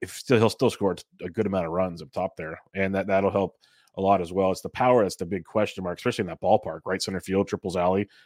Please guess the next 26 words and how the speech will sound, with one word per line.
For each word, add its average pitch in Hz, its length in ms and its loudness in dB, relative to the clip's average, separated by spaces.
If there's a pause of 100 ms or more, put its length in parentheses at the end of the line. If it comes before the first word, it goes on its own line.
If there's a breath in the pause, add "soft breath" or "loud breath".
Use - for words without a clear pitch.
(160 soft breath)
that's 98 220 2
gonna 101 120 -2
be 98 60 0
dreadful. 90 460 2
So 104 80 -2
he - 20 2
has - 60 -2
to 92 160 -16
pull 123 200 2
the 107 80 4
ball 87 360 0 (140 soft breath)
to - 60 -6
have 90 140 -4
any 113 200 2
success, - 420 -4
like, 82 120 -16
h-, - 120 -20 (280)
hard 120 320 4
pull - 280 -10 (320 soft breath)
to 107 40 -4
have 98 120 2
any 98 120 -2
success 90 400 -6
in 95 40 -10
that 85 160 -4
ballpark. 90 400 -2